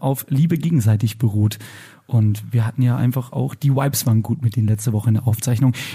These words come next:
Nevermind, auf was ich hinaus wollte, ist, ähm, die Kreativ-, Kreativszene, so heißt das. Ähm, da gibt's ja gerade wirklich einen Aufschrei, wie du gesagt hast. Ähm, verkauft bitte, wie du auch schon gesagt hast, eure Konzertkarten nicht,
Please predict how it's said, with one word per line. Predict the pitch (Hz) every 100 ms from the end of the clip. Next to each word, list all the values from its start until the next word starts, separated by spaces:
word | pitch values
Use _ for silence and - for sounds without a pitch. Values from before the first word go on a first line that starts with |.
| -
Nevermind, | 147 139 120
auf | 123 127
was | 139
ich | 127
hinaus | 143 139 156
wollte, | 143 151
ist, | 143 147 -
ähm, | 127 127
die | 127
Kreativ-, | 131 139 - - 170 - - - -
Kreativszene, | - 139 - - 180 - - - - 123 117
so | 113 123
heißt | 120
das. | 120 117 - - - - -
Ähm, | 120 113 117
da |
gibt's | 123 170 170
ja |
gerade | 131 139 135
wirklich | 147 123
einen | 139
Aufschrei, | 131 - 123 113
wie |
du | 120
gesagt | 113 123 123
hast. | 123 -
Ähm, | - 117 113
verkauft | 123 - 151 160 -
bitte, | - 185 139 110
wie | 135
du | 139 131
auch | 147
schon | - 135
gesagt | 135 135
hast, | 143
eure | - 131 131
Konzertkarten | 135 123 135 - 127 131
nicht, | 127 135 -